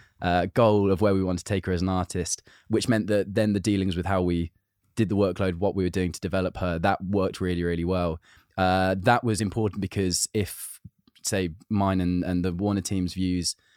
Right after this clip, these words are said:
and vice versa were completely different, that probably would have been quite <laughs> difficult to work around. Equally, if they were trying to imprint a vision on Catherine that she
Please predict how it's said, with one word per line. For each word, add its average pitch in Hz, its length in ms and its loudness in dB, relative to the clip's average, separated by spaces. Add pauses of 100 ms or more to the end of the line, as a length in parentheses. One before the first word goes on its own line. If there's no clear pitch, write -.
(140)
and 95 100 -2
vice 92 200 2
versa 95 280 0
were 90 80 -2
completely 92 320 -2
different, 95 360 -2
that 92 140 0 (220)
probably 95 260 0
would 90 120 0
have 85 60 -4
been 90 120 -4
quite - 200 -4
<laughs> - 80 -4
difficult - 380 -6
to 90 280 0 (400)
work 127 220 4
around. 113 180 4
Equally, 127 280 2
if 104 100 0
they 113 120 4
were 110 120 2
trying 104 300 2
to 101 300 -2
imprint 98 580 0
a 92 240 0
vision 101 360 -2
on 95 100 -4
Catherine 90 420 -4
that 85 140 -4
she 101 520 0